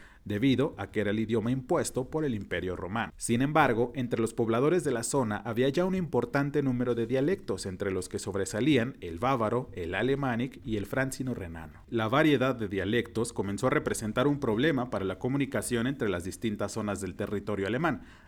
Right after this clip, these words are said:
de modo que hacia los siglos quince y dieciséis inició un movimiento impulsado en primera instancia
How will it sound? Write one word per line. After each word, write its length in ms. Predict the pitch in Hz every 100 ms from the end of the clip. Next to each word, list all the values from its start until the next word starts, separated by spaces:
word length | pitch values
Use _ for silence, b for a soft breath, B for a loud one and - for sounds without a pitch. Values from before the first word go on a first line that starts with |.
| B
de 120 | 113 127
modo 360 | 190 156 165
que 100 | 143
hacia 220 | 92 107
los 140 | 95 -
siglos 380 | 127 123 101 -
quince 420 | 127 135 127 82
y 80 | 87
dieciséis 800 | 104 127 123 143 147 117 117 B B B
inició 340 | 117 120 143
un 60 | 160
movimiento 720 | 190 156 131 131 131 127 - -
impulsado 640 | 131 - 151 123 135 135
en 100 | 131
primera 280 | 101 101 117
instancia 540 | 117 - 147 110 104